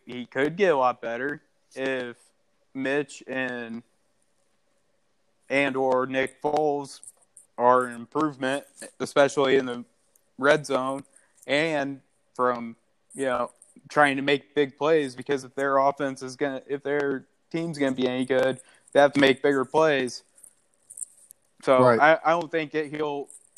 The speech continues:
Speaker 1: I don't know if he'll have a hundred receptions. He probably could, but it, Anthony Miller, from what I've heard, has really been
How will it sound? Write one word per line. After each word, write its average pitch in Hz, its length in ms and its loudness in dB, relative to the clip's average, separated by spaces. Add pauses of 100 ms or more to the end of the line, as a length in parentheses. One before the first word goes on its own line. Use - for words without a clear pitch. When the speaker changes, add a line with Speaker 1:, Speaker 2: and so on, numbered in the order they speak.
(480)
Speaker 1:
I 156 80 0
don't 156 80 -2
know 143 120 0
if 131 60 -6
he'll 143 160 -2
have 135 160 0
a 135 40 -14
hundred 131 320 -10
receptions. 143 800 -4 (220)
He 127 100 -6
probably 143 300 4
could, 156 520 2 (520)
but 123 340 -2 (1400)
it, 143 340 0 (320)
Anthony 156 380 -6
Miller, 147 460 -4
from 139 180 -12
what 131 140 -2
I've 127 140 -6
heard, 135 420 -6
has 123 420 -10 (1040)
really 143 420 4
been 131 640 2